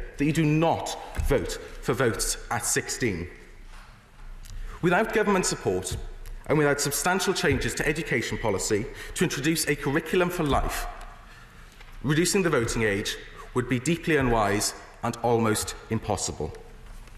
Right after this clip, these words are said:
Friends, we have been elected here today by our constituents to do democracy. The campaign for a curriculum for life and tackling racial and religious discrimination came top of the priority ballot.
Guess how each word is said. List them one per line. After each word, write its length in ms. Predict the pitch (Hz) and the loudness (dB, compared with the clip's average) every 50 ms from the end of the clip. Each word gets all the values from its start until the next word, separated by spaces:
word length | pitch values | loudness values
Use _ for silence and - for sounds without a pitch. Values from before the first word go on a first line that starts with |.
| - - - - - - - - - - - - - - - - - - - - - - - - | -18 -18 -18 -20 -18 -18 -18 -18 -18 -16 -16 -16 -16 -16 -18 -20 -20 -20 -18 -18 -16 -14 -12 -4
Friends, 420 | - - 185 190 196 202 190 - - | 0 2 4 6 6 4 4 2 2
we 120 | 156 175 | 4 4
have 100 | 165 160 | 4 4
been 140 | 180 165 156 | 4 4 4
elected 440 | 147 156 170 160 - - - 170 170 | 6 4 4 2 0 0 0 0 0
here 380 | - - - - 156 139 127 | -2 -4 -2 2 4 4 4
today 340 | 127 - - - 120 104 104 | 2 2 0 2 2 2 2
by 160 | 104 - 120 | 2 2 4
our 120 | 120 120 120 | 4 4 2
constituents 800 | - 127 117 - - 139 - - - 101 78 73 82 - - - - - - - - | 2 0 -2 -2 -2 -2 0 0 0 0 0 0 -2 -4 -6 -6 -8 -14 -14 -6 -2
to 100 | - 147 | 0 2
do 240 | 127 147 131 127 | 4 4 4 4
democracy. 640 | 123 - 127 113 95 - - - 87 - - 82 78 - - - - - - - - - - - - - - - - - - - - - | 2 2 2 2 0 0 -2 -6 -4 -2 0 0 0 -2 -2 -4 -6 -6 -10 -14 -18 -18 -18 -18 -16 -16 -14 -14 -12 -12 -14 -14 -12 -8
The 60 | - 147 | -6 -2
campaign 480 | - - 185 190 185 180 - 185 190 | 0 2 2 2 2 4 4 4 4
for 140 | 185 185 160 | 4 4 2
a 40 | 143 | 2
curriculum 460 | - - 151 170 170 - 165 147 135 | 2 4 2 2 2 4 2 2 2
for 120 | - 139 | 2 4
life 380 | 135 135 127 127 127 - - - - - - - | 4 4 4 4 2 0 -4 -8 -12 -12 -8 -4
and 100 | - 135 | -2 0
tackling 380 | - - 175 - - 156 143 143 | 2 2 2 2 2 2 4 6
racial 400 | 143 151 160 151 - - 156 143 | 6 4 4 4 4 6 6 6
and 180 | - 139 139 123 | 6 4 2 2
religious 400 | 123 147 160 160 156 - 156 - | 4 4 4 4 2 0 -2 -4
discrimination 800 | - 143 - - 151 135 131 127 131 135 127 - - 101 107 - - - - - | -4 -4 0 2 4 4 4 4 4 2 2 2 0 0 0 -2 -4 -8 -6 -2
came 180 | - 156 139 135 | 2 2 2 2
top 320 | - - 185 180 185 - | 2 2 0 0 0 0
of 80 | 160 143 | 0 0
the 80 | - | 0
priority 520 | - - 160 143 135 131 127 120 - - 120 | -2 0 2 4 4 4 4 2 2 0 0
ballot. 440 | 120 117 113 - - - - - | 2 2 2 2 0 -4 -6 -6